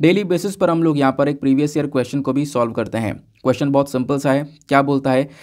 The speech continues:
"हमारे भारतीय संविधान में आपको फंडामेंटल राइट्स और फंडामेंटल ड्यूटीज, ये सारी चीज़ें देखने को मिल जाती हैं।" जब हम बात करते हैं फंडामेंटल ड्यूटी की, तो यहाँ पर ग्यारह फंडामेंटल ड्यूटीज हमारे संविधान के अंदर मेंशन की गई हैं।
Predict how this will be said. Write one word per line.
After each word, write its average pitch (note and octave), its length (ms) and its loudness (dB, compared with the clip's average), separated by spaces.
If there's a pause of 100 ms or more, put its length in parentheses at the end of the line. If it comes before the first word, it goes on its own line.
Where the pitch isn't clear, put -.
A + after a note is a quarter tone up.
(160)
"हमारे D3 280 4
भारतीय C3 340 2
संविधान C3+ 400 0
में C3+ 260 -2
आपको A#2 360 0
फंडामेंटल B2+ 580 0
राइट्स C3+ 400 0
और C3 100 -2
फंडामेंटल A#2+ 560 -4
ड्यूटीज, D#3+ 460 0
ये C#3 180 2
सारी B2+ 280 0
चीज़ें C3 460 -4
देखने A#2+ 280 -2
को B2+ 100 -2
मिल A2 160 0
जाती G#2 240 -2
हैं।" A2 220 -6 (400)
जब E3 140 6
हम F3 140 0
बात E3 240 4
करते E3+ 200 0
हैं E3+ 80 -4
फंडामेंटल D3 460 0
ड्यूटी C3 320 0
की, D#3+ 160 0
तो D3+ 140 2
यहाँ B2 220 0
पर C#3+ 120 2
ग्यारह B2+ 320 2
फंडामेंटल B2+ 560 -2
ड्यूटीज A#2 520 -2
हमारे A#2 200 0
संविधान A#2+ 460 -2
के A#2 100 -6
अंदर C3 200 0
मेंशन A#2+ 340 0
की G#2+ 160 -2
गई G#2+ 160 -2
हैं। A2 220 -4